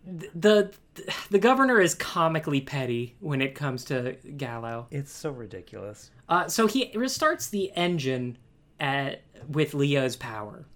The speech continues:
Speaker 1: Leo, as
Speaker 2: Yeah.
Speaker 1: one could imagine, is pretty pissed off at this point, which,
Speaker 2: Mm-hmm.
Speaker 1: unfortunately for him, makes him a good power source, and they're gonna try to restart the engine to get off the planet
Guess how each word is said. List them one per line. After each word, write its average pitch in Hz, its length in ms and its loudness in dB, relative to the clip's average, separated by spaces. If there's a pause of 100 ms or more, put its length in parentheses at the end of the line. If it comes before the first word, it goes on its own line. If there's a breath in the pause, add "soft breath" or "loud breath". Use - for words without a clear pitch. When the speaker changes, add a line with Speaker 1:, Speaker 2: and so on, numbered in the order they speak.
Speaker 1:
Leo, 208 520 6
as 180 300 6
Speaker 2:
Yeah. 151 60 -4
Speaker 1:
one 175 240 2
could 170 220 0
imagine, 139 500 -2
is 147 180 -4
pretty - 360 0
pissed 180 300 -2
off 139 200 -2
at 131 80 -2
this 117 180 -4
point, 113 400 -10 (220 soft breath)
which, 151 360 0 (260 soft breath)
Speaker 2:
Mm-hmm. 147 100 -2
Speaker 1:
unfortunately 180 680 2
for 160 140 -4
him, 190 400 2
makes 143 220 -4
him 135 80 -2
a - 20 -4
good 131 180 -2
power 151 280 2
source, 143 480 -2 (420 soft breath)
and 143 120 0
they're 147 100 2
gonna 151 180 -2
try 147 220 2
to 139 60 -2
restart 135 420 -2
the 127 100 -2
engine 127 320 -2
to 120 540 -2 (440 soft breath)
get 147 160 2
off 156 200 4
the 147 80 -6
planet 135 500 -2